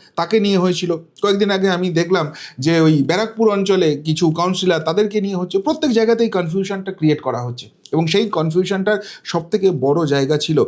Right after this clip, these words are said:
অর্জুন সিং, যিনি বিজেপি নেতা, বেশ কয়েকবার বিজেপি তৃণমূল যিনি করেছেন, তার এক আত্মীয়কে নিয়ে তিনি, তিনি শুভেন্দু অধিকারীর হাত ধরে জয়েন করছেন। তাহলে শুভেন্দু অধিকারী যদি এইভাবে দরজা খুলে দেন, তিনিই যদি এইভাবে মৌরসিপাটটা চালান,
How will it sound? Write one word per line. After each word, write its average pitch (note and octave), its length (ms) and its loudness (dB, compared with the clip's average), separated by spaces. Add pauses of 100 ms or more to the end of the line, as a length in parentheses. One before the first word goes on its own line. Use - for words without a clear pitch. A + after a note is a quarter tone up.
(320)
অর্জুন G3+ 340 2
সিং, F#3 280 2
যিনি C#3+ 260 0
বিজেপি D3+ 360 0
নেতা, C#3 280 0
বেশ C#3+ 220 0
কয়েকবার C3+ 340 2
বিজেপি C3+ 320 0
তৃণমূল C3 400 -2
যিনি B2+ 200 -4
করেছেন, D#3 340 0 (260)
তার G3+ 320 0
এক G3+ 160 0
আত্মীয়কে D3+ 600 0
নিয়ে B2+ 340 2 (280)
তিনি, F#3+ 340 2 (240)
তিনি F3+ 220 2
শুভেন্দু F3 360 2
অধিকারীর F3 340 2
হাত C#3 180 -2
ধরে D3 260 0
জয়েন C3+ 300 2
করছেন। C#3 420 -2 (260)
তাহলে D#3+ 380 2
শুভেন্দু F3 440 2
অধিকারী A3 360 2
যদি G#3+ 200 -2
এইভাবে F#3+ 300 2
দরজা D#3+ 300 0
খুলে E3+ 240 -4
দেন, D#3 340 0
তিনিই G3+ 320 0
যদি A3+ 180 4
এইভাবে G3+ 380 4 (240)
মৌরসিপাটটা F#3+ 680 0
চালান, D#3+ 400 0